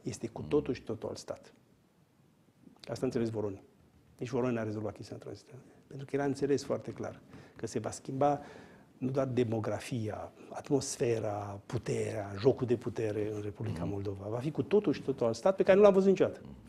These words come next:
Speaker 1: Noi n-am văzut niciodată Republica Moldova funcționând alături de Transnistria. Că n-a existat. Când și-au de-, Transnistria era suverană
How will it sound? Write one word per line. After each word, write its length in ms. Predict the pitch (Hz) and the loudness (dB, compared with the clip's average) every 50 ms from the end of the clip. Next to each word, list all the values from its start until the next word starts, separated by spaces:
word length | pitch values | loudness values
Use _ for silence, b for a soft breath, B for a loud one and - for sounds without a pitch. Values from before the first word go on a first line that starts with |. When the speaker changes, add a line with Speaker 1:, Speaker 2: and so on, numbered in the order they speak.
| B B B B - | B B B B 4
Speaker 1:
Noi 100 | 147 156 | 6 8
n-am 100 | 185 196 | 10 10
văzut 220 | 190 185 156 170 | 10 10 10 10
niciodată 440 | 214 262 247 - 170 156 160 156 - | 8 8 8 8 10 10 10 10 8
Republica 340 | 135 123 - 147 139 131 135 | 6 4 4 4 4 4 4
Moldova 300 | 123 117 113 139 185 175 | 4 4 6 8 8 8
funcționând 380 | - - 143 123 139 147 147 139 | 8 6 2 2 4 6 6 6
alături 280 | 127 131 123 127 117 | 6 6 6 4 2
de 80 | 117 110 | 2 0
Transnistria. 600 | 107 - 107 110 107 - 127 107 - - - - - _ _ _ _ _ - _ _ - - - | 0 0 -2 -2 -2 -4 -8 -10 -10 -12 -18 -20 -20 _ _ _ _ _ -20 _ _ -20 -16 -8
Că 100 | - 147 | -4 0
n-a 100 | 156 160 | 2 2
existat. 500 | 156 147 156 143 - - - - - - - B B B B B B B B - | 2 0 -2 -4 -6 -10 -12 -12 -14 -20 -20 B B B B B B B B -4
Când 140 | - 160 - | -2 2 6
și-au 140 | - 143 | 6 10
de-, 800 | 131 135 135 127 117 123 131 131 131 131 127 127 120 123 135 127 120 | 12 12 12 12 10 8 8 8 8 8 6 4 4 6 6 6 8
Transnistria 480 | - 147 143 139 139 180 175 - - 143 | 8 8 8 8 6 4 8 10 12 12
era 120 | 156 160 | 12 12
suverană 800 | - - - 175 147 131 143 139 160 175 165 135 127 131 - 135 | 10 8 6 8 12 12 12 12 12 12 12 12 12 10 8 6